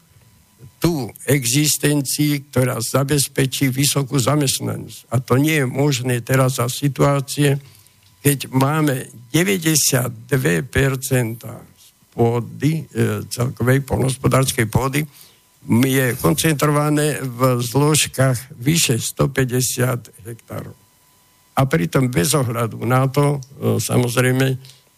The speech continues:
e, či je to rovináta, alebo hornáta a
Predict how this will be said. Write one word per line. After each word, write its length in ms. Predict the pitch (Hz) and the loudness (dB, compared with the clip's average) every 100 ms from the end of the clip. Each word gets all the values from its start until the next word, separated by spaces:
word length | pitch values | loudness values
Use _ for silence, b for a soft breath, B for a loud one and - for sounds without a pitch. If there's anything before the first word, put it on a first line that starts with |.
| _ | _
e, 340 | 120 120 117 - | 0 2 0 -6
či 280 | - 143 143 | 0 2 2
je 60 | 127 | 0
to 120 | 120 | 0
rovináta, 800 | 120 131 135 123 127 123 123 - | 0 0 0 0 0 0 0 0
alebo 560 | 123 120 110 117 117 131 | 0 0 -2 -6 -4 0
hornáta 600 | 135 131 123 131 117 123 117 113 | 2 2 2 0 0 0 -2 -2
a 140 | 117 | 0